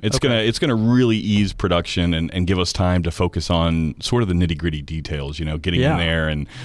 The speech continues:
Speaker 1: um, our draft hole's in the right location, and, you know, are they coming up high in the bowl or low in the bowl? And,
Speaker 2: Yeah.
Speaker 1: and, you know, all those sort of,
Speaker 2: Yeah.
Speaker 1: sort of little,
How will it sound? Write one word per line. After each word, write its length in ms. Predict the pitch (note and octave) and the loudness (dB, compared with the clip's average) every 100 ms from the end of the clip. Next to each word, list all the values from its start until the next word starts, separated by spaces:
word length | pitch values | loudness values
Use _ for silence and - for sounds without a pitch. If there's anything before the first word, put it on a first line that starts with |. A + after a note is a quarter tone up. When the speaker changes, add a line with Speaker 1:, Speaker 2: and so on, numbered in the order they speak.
| - - | -12 -6
Speaker 1:
um, 260 | D#2 D2+ | -4 -2
our 120 | - G2 | -2 -2
draft 300 | A2 G#2 - | 0 -2 -2
hole's 200 | E2+ D2 | -4 -2
in 40 | |
the 60 | D2 | -4
right 180 | D2 C2+ | -4 -4
location, 600 | D2 D2 D#2+ D2 - C#2+ | -8 -8 -6 -6 -8 -8
and, 380 | D2 D2 D2+ D2 | -8 -8 -8 -6
you 100 | D#2 | -6
know, 160 | C#2+ D#2 | -6 -6
are 80 | |
they 100 | D#2 | -6
coming 220 | D#2+ F#2+ F2+ | -2 0 0
up 160 | E2+ - | 0 -2
high 180 | G2 F#2+ | 0 2
in 100 | F#2 | 2
the 60 | |
bowl 420 | F2+ G2+ F2+ D#2+ D#2+ | 2 4 4 2 2
or 80 | F2+ | 2
low 220 | G#2+ G#2 | 2 2
in 60 | F2 | 0
the 80 | |
bowl? 360 | D2+ D2+ D2 C2+ | 0 0 0 0
And, 60 | B2 | 2
Speaker 2:
Yeah. 280 | C3 C3 A#2 | 2 2 2
Speaker 1:
and, 180 | A2+ C3+ | 2 2
you 60 | |
know, 120 | A2+ G#2+ | 2 0
all 180 | D#3+ | 0
those 220 | D#3+ C#3+ - | 2 2 2
sort 240 | C3 A#2+ | 2 4
of, 280 | G#2 F2+ - | 2 0 0
Speaker 2:
Yeah. 300 | A#2+ G#2+ G2+ | 0 0 0
Speaker 1:
sort 220 | - A#2 | 0 2
of 80 | G2+ | 2
little, 760 | G2+ G#2+ B2 A#2 F2+ E2 E2 | 2 4 2 4 2 2 -2